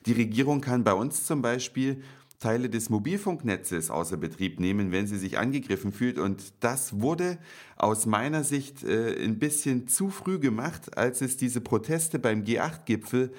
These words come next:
in Heiligendamm vor einiger Zeit gab. Da wollte man die Störer, also die Demonstranten, die gegen diesen Gipfel waren,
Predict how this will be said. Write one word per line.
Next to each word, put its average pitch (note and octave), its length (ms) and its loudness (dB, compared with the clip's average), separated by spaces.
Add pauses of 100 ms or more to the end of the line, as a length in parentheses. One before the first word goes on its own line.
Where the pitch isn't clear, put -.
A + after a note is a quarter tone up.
(240)
in G#2+ 240 2
Heiligendamm A#2 720 2
vor D3 180 0
einiger E2+ 400 0
Zeit C#2 340 -2
gab. E2+ 400 0 (480)
Da G#2 200 4
wollte C3+ 320 2
man A#2 400 0
die G2+ 160 2
Störer, B2 840 2 (160)
also F2 320 0
die E2 180 -2
Demonstranten, F2+ 720 0
die F2 140 -2
gegen C3 240 0
diesen A2 220 -2
Gipfel F2 340 0
waren, F#2+ 300 0